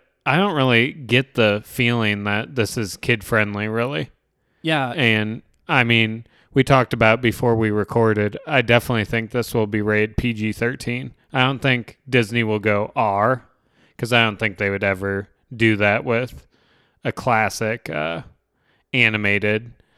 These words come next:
Speaker 1: that kids absolutely love. But I definitely think this will be probably one of the darkest ones.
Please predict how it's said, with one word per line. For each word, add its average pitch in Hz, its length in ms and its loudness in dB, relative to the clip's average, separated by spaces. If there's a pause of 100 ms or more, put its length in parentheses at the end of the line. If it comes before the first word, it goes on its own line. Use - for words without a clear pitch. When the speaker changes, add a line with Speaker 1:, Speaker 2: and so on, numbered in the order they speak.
(120)
Speaker 1:
that - 280 0
kids 117 340 -4
absolutely 104 640 -2
love. 123 400 -2 (320)
But 139 160 2
I 139 120 0
definitely 117 400 0
think 120 260 -8
this 120 220 -4
will 117 120 0
be 104 360 -4 (880)
probably 120 500 2
one 110 280 -2
of 107 80 0
the 101 100 -2
darkest 101 580 -2
ones. 107 520 -4